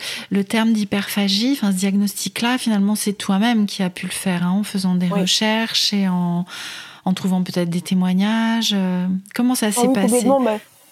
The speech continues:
Speaker 2: j'ai lu beaucoup, j'ai regardé beaucoup, comme je vous disais, d'émissions, euh, du style Ça commence aujourd'hui ou d'autres, euh, ou beaucoup de vidéos YouTube aussi de filles qui avaient été opérées,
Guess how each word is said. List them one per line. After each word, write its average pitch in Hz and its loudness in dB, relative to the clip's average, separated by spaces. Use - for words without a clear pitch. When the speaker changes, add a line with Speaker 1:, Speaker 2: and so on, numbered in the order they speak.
Speaker 2:
j'ai 220 0
lu 254 4
beaucoup, 262 2
j'ai 247 2
regardé 220 -2
beaucoup, 208 -4
comme 226 0
je 214 -6
vous 208 -6
disais, 208 -4
d'émissions, 208 -4
euh, 190 -4
du 185 -8
style 208 -6
Ça 196 -6
commence 190 -4
aujourd'hui 185 -4
ou 196 -4
d'autres, 208 -6
euh, 196 -4
ou - -6
beaucoup 208 -4
de 196 -4
vidéos 220 -2
YouTube 208 -4
aussi 214 -8
de 202 -8
filles 302 -14
qui 208 -18
avaient 196 -8
été 202 -12
opérées, 220 -6